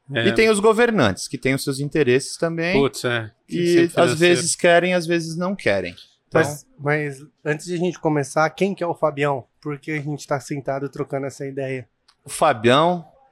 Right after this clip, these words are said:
Speaker 2: é um cara de Blumenau, vindo pra cá há uns doze, treze anos atrás,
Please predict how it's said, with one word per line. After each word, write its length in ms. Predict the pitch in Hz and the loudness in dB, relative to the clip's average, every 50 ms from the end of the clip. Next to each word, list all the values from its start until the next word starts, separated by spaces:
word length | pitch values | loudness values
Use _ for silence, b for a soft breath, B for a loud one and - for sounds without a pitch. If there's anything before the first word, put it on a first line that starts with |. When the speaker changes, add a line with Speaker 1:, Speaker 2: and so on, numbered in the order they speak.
| _ _ | _ _
Speaker 2:
é 540 | - 113 117 113 110 107 104 101 95 82 92 - _ _ - | 2 4 6 6 6 6 6 4 2 0 -4 -10 _ _ -10
um 100 | 104 101 | -10 -8
cara 300 | - - 113 117 117 113 | -2 2 2 4 4 4
de 100 | 104 104 | 2 0
Blumenau, 840 | 101 110 120 127 123 117 101 95 95 95 98 110 123 135 131 - B B B B B B B _ _ _ _ _ | -2 0 0 2 4 4 2 2 2 4 4 4 4 2 0 -4 B B B B B B B _ _ _ _ _
vindo 320 | - 92 95 107 110 113 107 | -12 -6 -4 -2 -2 -2 0
pra 180 | - 113 107 | 2 2 2
cá 520 | 101 - - 101 110 117 117 107 95 - - _ _ - | 0 0 2 2 4 4 4 2 0 -4 -10 _ _ -6
há 120 | 101 98 | -4 -4
uns 300 | 98 98 95 90 - - - | -4 -4 -8 -10 -12 -14 -16
doze, 480 | 90 90 104 101 113 120 110 95 92 | -10 -2 2 4 4 4 4 0 -4
treze 380 | 92 - 98 107 104 98 95 98 | -6 -2 0 0 0 0 -2 -4
anos 180 | 98 98 92 | -4 -4 -4
atrás, 720 | 95 95 92 - 101 101 104 110 117 117 - - - - | -4 -4 -4 -2 0 2 4 4 2 0 -2 -8 -16 -18